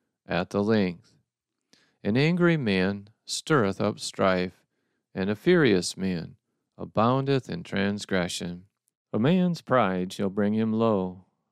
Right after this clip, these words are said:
but honor shall uphold the humble in spirit. Whoso is partner with a thief hateth his own soul. He heareth cursing,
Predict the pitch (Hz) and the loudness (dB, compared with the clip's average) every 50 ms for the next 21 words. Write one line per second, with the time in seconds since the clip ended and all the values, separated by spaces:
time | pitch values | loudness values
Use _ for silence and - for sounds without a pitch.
0 | _ - 98 101 - - - - 110 127 143 151 156 156 151 139 - - 127 117 | _ -4 -2 -2 -2 -2 -2 -2 0 0 2 2 0 0 -2 -2 -4 -2 -2 0
1 | 113 110 107 - - 127 127 110 95 85 87 87 85 - _ _ _ - - 87 | 0 0 0 -2 0 2 2 2 2 2 -2 -6 -12 -16 _ _ _ -6 -6 -6
2 | 87 - 139 139 117 90 87 90 85 90 95 98 - - - 92 87 82 73 69 | -4 0 0 0 0 2 0 0 0 0 -2 -4 -6 -8 -2 0 2 2 2 0
3 | - - _ - 170 202 185 - 196 190 202 190 165 139 - - - - 147 139 | -4 -8 _ 0 2 2 2 4 4 4 4 4 4 2 0 -2 -2 2 2 2
4 | 120 - - 104 98 98 98 95 95 95 95 - - 104 98 104 113 123 135 131 | 2 2 -2 -4 -4 -2 -2 -2 -2 -2 -4 -4 -4 -4 -2 -2 -2 -2 -4 -6
5 | _ _ _ _ _ _ _ _ _ _ _ - - 139 120 95 92 87 - 104 | _ _ _ _ _ _ _ _ _ _ _ 0 2 2 4 4 2 0 0 -2
6 | 101 87 92 95 98 107 117 120 117 - - 117 107 95 87 87 90 90 110 _ | -4 -2 0 0 0 0 -2 -4 -6 -4 -2 0 2 2 2 0 -4 -8 -14 _
7 | _ _ _ _ _ _ _ _ _ _ _ - - 95 90 101 110 107 101 101 | _ _ _ _ _ _ _ _ _ _ _ -6 -4 -4 0 2 2 4 4 2
8 | 101 - - - 143 139 123 - - - 90 85 87 | 0 -2 -4 0 2 2 2 2 -2 -4 -6 -8 -10